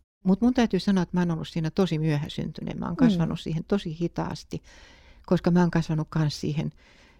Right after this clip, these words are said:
Speaker 1: siihen itseriittoisuuteen ja pärjäämiseen. Eli tavallaan niinku sairastunut siihen vahvuuteen, että kaikesta
Speaker 2: Mm.
Speaker 1: pitää selvitä yksin ja
Speaker 2: Mm.
Speaker 1: itse.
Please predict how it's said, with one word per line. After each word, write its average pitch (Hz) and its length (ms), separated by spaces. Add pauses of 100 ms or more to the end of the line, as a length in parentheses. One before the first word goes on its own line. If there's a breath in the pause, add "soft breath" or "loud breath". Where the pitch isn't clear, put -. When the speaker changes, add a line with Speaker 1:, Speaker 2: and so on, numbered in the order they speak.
Speaker 1:
siihen 160 460
itseriittoisuuteen 151 1300
ja 151 180 (100)
pärjäämiseen. 156 880
Eli 151 300 (100)
tavallaan 156 420
niinku 151 400 (300)
sairastunut 156 560
siihen 160 220
vahvuuteen, 156 680
että 156 180
kaikesta 202 420
Speaker 2:
Mm. 185 40
Speaker 1:
pitää 175 260
selvitä 160 460
yksin 160 380
ja 151 80
Speaker 2:
Mm. 156 80
Speaker 1:
itse. 196 320